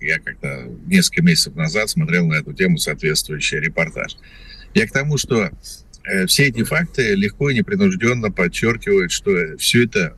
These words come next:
полная ересь насчёт того, что у нас, у нас огромный рынок. Сто пятьдесят миллионов человек, гигантский рынок, по большому счёту. И никаких проблем для того, чтобы,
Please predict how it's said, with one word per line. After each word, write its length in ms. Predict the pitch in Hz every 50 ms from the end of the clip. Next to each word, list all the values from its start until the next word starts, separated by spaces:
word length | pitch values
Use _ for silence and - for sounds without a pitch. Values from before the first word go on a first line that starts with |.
| - -
полная 460 | - 107 110 113 104 98 95 90 82
ересь 600 | 78 78 78 82 101 120 123 - 139 - - -
насчёт 340 | - - - - - - 147
того, 280 | - - 85 190 - -
что 200 | - - - -
у 60 | 78
нас, 240 | - - - - -
у 20 |
нас 200 | 95 110 104 -
огромный 560 | 98 87 85 95 101 117 135 139 135 127 127
рынок. 340 | 131 160 190 185 - - - - - - - - - - - - - -
Сто 200 | - - - 131
пятьдесят 320 | 120 107 95 - 127 117
миллионов 360 | 113 107 110 113 113 107 104 101
человек, 260 | - 120 113 95 82
гигантский 760 | 78 85 101 104 98 95 180 131 117 107 92 85 - - 82 82
рынок, 320 | 202 113 98 71 - - - -
по 80 | - 82
большому 460 | 78 95 98 - - - 69 71 78
счёту. 400 | - - - - - - - - - - - - - - - - -
И 80 | - 190
никаких 380 | 185 98 101 104 127 131 -
проблем 720 | - 107 98 98 101 104 135 160 175 160 143 110 92 90 85
для 140 | 85 - 190
того, 300 | - - - - 104 98
чтобы, 200 | - - 90